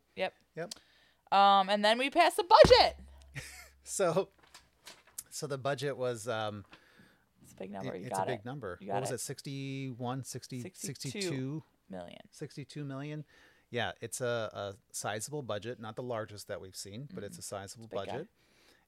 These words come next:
Speaker 2: And, um, it's balanced, and it adds money to the reserves.
Speaker 1: And it
Speaker 2: Adds
Speaker 1: adds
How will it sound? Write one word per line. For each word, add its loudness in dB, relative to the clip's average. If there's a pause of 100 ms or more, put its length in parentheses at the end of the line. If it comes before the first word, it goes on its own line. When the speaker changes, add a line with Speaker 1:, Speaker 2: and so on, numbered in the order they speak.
(100)
Speaker 2:
And, -10
um, -8 (360)
it's -14
balanced, -8 (400)
and -10
it -10
adds -10
money -12 (100)
to -18
the -14
reserves. -10 (240)
Speaker 1:
And -8
it -12
Speaker 2:
Adds 0
Speaker 1:
adds -12